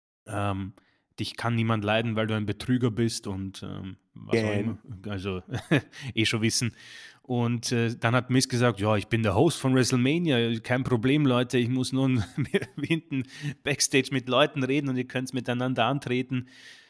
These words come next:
Speaker 1: Ähm, hat Seth Rollins für eine fantastische Idee behalten, hat M-, Miz rausgehaut. Dann gab's einen Brawl,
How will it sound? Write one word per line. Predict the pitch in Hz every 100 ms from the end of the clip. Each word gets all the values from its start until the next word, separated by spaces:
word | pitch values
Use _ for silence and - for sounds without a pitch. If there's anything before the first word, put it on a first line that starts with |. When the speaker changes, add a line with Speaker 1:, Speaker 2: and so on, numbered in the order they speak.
| _ -
Speaker 1:
Ähm, | 120 120 117 117 113 _ -
hat | - 127 120
Seth | 131 123
Rollins | 143 156 151
für | 156
eine | 147
fantastische | 131 131 - 147 - 139 135
Idee | 127
behalten, | 135 113 131 123
hat | 117 110
M-, | 113 120
Miz | 120 120
rausgehaut. | 98 110 - 113 110 117 - - -
Dann | 101
gab's | 104 104
einen | 107
Brawl, | 92 101 104 110